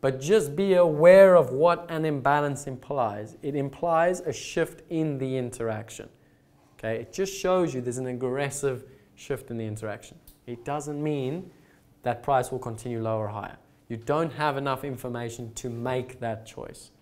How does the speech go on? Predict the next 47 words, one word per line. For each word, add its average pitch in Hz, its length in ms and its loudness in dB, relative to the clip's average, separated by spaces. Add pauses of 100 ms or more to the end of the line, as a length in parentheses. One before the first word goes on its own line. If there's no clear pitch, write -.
(580)
Okay? 110 280 -8
You 120 100 -8
have 147 340 -10
to 147 60 -12
combine 127 500 -2
it 120 60 -4
with 120 220 -6
other 120 260 -2
elements, 110 400 -6
i 127 160 0
e, 120 200 -4 (220)
where 156 400 4
is 135 140 0
this 127 160 -6
imbalance 110 420 -2
occurring? 107 380 -8 (580)
Like 120 220 -2
I 143 40 0
showed 139 300 4
you 139 60 0
when 139 120 0
you 135 60 0
had 127 120 -2
the 131 60 -2
breakout 135 380 2
of 139 60 2
the 135 40 4
ledge, 156 200 0
we 135 60 -2
had 135 100 0
an 139 80 -4
imbalance 135 540 2
just - 260 -6
before. 139 460 -2 (580)
Right? 127 180 -10
That 151 260 -2
gave 147 260 4
us 143 160 0
a 143 40 -4
clue 165 280 4
that 123 160 8
actually 139 340 2
we 135 60 -2
were 160 320 2
gonna 143 180 -4
get 117 160 -8
continuation. 107 800 -10